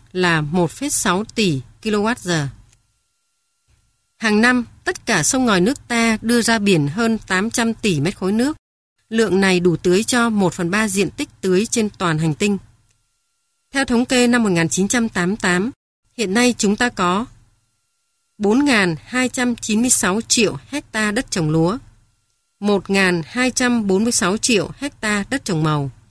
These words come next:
tám trăm lẻ năm triệu hecta đất trồng cây lưu niên. Năm một nghìn chín trăm tám mươi lăm, cả nước đã sử dụng bốn mươi phết sáu mươi lăm tỷ mét khối nước phục vụ cho nông nghiệp.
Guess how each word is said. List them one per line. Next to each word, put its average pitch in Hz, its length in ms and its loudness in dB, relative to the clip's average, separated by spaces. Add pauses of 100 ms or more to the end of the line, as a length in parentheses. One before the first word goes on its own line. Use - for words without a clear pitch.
(1080)
tám 208 220 0
trăm 254 220 2
lẻ 185 160 2
năm 233 320 2
triệu 196 280 2
hecta 208 500 -2 (260)
đất 269 120 -6 (100)
trồng 170 380 0
cây 220 160 0
lưu 208 160 2
niên. 208 260 2 (1600)
Năm 254 160 0
một 247 100 4
nghìn 180 180 2
chín 208 240 0
trăm 247 300 0
tám 190 240 -2
mươi 240 80 2
lăm, 220 240 0 (400)
cả 185 140 0
nước 247 320 2
đã 180 180 -2
sử 196 220 2
dụng 165 240 -2 (400)
bốn 220 320 2
mươi 262 240 4
phết 311 240 -4
sáu 202 220 2
mươi 240 120 0
lăm 233 200 0
tỷ 185 280 0
mét 190 180 -2
khối 196 180 -4
nước 285 300 0
phục - 260 -12
vụ 165 160 -4
cho 208 120 -4
nông 214 220 0
nghiệp. 165 180 0